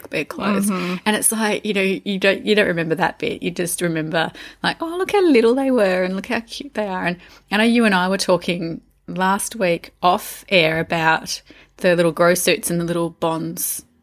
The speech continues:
Speaker 1: the little Bonds stretchy toweling ones. Oh, they've just got, like, a special,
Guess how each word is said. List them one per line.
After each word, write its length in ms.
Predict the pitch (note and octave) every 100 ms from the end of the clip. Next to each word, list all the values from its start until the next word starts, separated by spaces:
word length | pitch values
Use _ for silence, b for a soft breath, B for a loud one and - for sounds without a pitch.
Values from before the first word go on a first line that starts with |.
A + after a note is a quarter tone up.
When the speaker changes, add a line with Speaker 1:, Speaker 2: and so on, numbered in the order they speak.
| _ -
Speaker 1:
the 80 | F3
little 180 | F#3+
Bonds 400 | F#3 F#3 F3 F3
stretchy 460 | - - E3 - F3
toweling 460 | - E3 D#3 E3+ E3+
ones. 380 | D3 E3+ - B B _
Oh, 160 | F#3+ F3+
they've 260 | F#3+ G3
just 180 | - G3+
got, 140 | E3+ -
like, 200 | D#3+ E3
a 40 |
special, 640 | - - - - - -